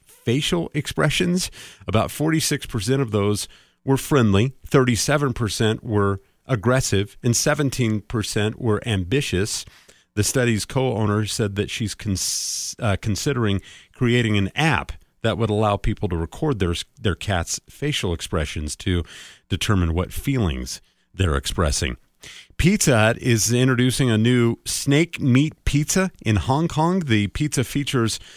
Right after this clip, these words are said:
shredded snake meat along with black mushrooms and dried ham. The creation is inspired by a traditional snack, uh, snake stew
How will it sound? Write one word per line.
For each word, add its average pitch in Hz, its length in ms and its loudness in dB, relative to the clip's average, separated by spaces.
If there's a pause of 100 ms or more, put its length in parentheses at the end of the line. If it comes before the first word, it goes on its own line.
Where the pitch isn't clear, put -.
(120)
shredded 147 480 0
snake - 580 0
meat 175 380 0 (420)
along 110 300 2
with 113 180 2
black 120 380 0
mushrooms 151 800 0 (280)
and 107 140 -2
dried 120 300 2
ham. 131 420 2 (360)
The - 80 -4
creation 117 460 0
is 95 140 0
inspired 98 500 0
by 90 140 0
a 85 80 0
traditional 104 560 -2
snack, - 460 -4 (100)
uh, 95 140 -2
snake 113 380 -2
stew 120 680 -2